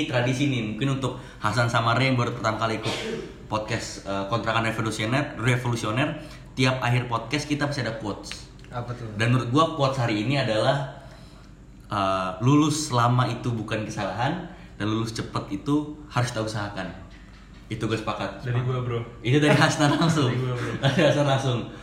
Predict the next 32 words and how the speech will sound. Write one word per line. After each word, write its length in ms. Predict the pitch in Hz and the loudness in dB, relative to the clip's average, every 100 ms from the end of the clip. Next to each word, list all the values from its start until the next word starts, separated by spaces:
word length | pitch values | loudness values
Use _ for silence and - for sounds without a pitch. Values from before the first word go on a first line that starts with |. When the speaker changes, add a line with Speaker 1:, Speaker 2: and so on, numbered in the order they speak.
| - | -16
Speaker 1:
Eh, 240 | - 117 120 | 0 6 6
mungkin 240 | 127 170 | 6 6
gitu 180 | 165 160 | 4 6
aja 280 | 127 127 156 | 6 6 6
kawan-kawan 460 | 160 135 135 123 123 | 8 6 8 6 6
Kontref 300 | 120 120 120 | 4 2 0
Mania. 500 | 117 110 117 139 170 | 0 0 2 4 2
Eh, 220 | 165 117 110 | 2 2 2
gua 180 | 117 123 | 4 4
Berry 300 | 123 123 127 | 6 4 4
pamit 260 | 117 117 117 | 2 0 0
undur 240 | 113 110 | -2 -2
diri. 560 | 110 110 143 190 - - - - - - - | -2 4 4 4 0 -8 -14 -18 -20 -20 -12
Speaker 2:
Gua 200 | 156 175 | 4 6
Ray 260 | 180 180 180 | 6 4 0
pamit 240 | 170 160 165 | 0 2 0
undur 260 | 165 160 | 2 2
diri. 600 | 156 160 202 233 - - | 2 2 2 0 -10 -10
Speaker 3:
Gua 200 | 139 180 | 2 6
Ray 140 | 180 185 | 6 4
Hasan 200 | 170 160 | 0 -2
pamit 180 | 170 156 | 0 0
undur 180 | 151 147 | 0 0
diri. 320 | 143 170 - | 0 0 -2
Speaker 1:
Asik. 600 | - - - 117 104 101 - - - | -2 -2 -2 -2 -2 -4 -8 -14 -16
Eh, 180 | - 107 | 0 2
wassalamualaikum 480 | 110 120 127 127 127 | 4 4 4 4 2
warahmatullahi 200 | 127 127 | 4 2
wabarakatuh. 380 | 123 120 165 190 220 - | 4 2 6 6 6 0
Speaker 3:
Sampai 180 | 131 127 | -6 2
Speaker 1:
Eh, 140 | 110 | 2
Speaker 3:
jumpa. 180 | 107 104 | 2 -4